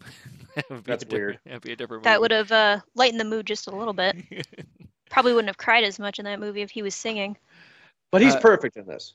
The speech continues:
Speaker 2: He's perfect,
Speaker 3: Mm,
Speaker 2: right?
Speaker 3: yeah.
Speaker 1: Uh, yeah, I, I, I, well, because the role demands for it to be someone who's a bit aged, right? And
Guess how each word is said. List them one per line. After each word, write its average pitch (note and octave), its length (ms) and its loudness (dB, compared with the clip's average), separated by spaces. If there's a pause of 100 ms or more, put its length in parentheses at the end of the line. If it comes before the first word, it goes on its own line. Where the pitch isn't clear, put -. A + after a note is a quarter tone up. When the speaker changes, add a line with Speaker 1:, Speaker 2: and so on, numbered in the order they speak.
Speaker 2:
He's E3+ 120 -4
perfect, - 320 -2
Speaker 3:
Mm, A#3 100 -2
Speaker 2:
right? B2+ 260 -2
Speaker 3:
yeah. G3 240 2
Speaker 1:
Uh, C#3+ 300 0
yeah, E3 300 4
I, A2+ 160 -2 (120)
I, C3+ 460 -2
I, D3 60 -2 (580)
well, F#3+ 160 0
because F#3+ 260 -6
the F3 140 -10
role E3+ 300 -6
demands D3 680 -6
for A#2+ 140 -12
it A#2 100 -16
to A2+ 60 -18
be A2+ 380 -8 (180)
someone A#2+ 280 -12
who's B2 180 -16
a A2+ 60 -18
bit A2+ 260 -10
aged, D3+ 540 -4
right? A2+ 340 -4
And A#2+ 580 -10